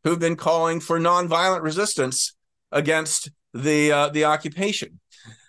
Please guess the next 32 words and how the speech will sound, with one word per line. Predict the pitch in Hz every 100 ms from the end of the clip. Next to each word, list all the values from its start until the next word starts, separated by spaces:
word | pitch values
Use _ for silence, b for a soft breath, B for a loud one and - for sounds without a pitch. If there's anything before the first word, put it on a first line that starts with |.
| _
And | - 151 151
it | 160 165
sort | 151 180 165
of |
underscored | 160 151 147 - 208 214 151
that | 151
the | 147
Israelis | 143 156 165 151
actually | 151 156 160 147
wanted | 139 175 127 117 135 220 247 160
this | 135 131
more | 127 131 127
kind | 147 127
of | 120
hardline | 131 131 120 120 113 113
element. | 110 101 117 214 B B B -
Well, | 160
they | 190
did | 190 208 -
start | 196 185
getting | 180 160
a | 151
little | 156
big, | 147 139 87 - -
and | 120 127 127
the, | 127 131
uh, | 127 127 135
<laughs> | 147
you | 135
know, |
getting | 131 131 120
bigger, | 135 120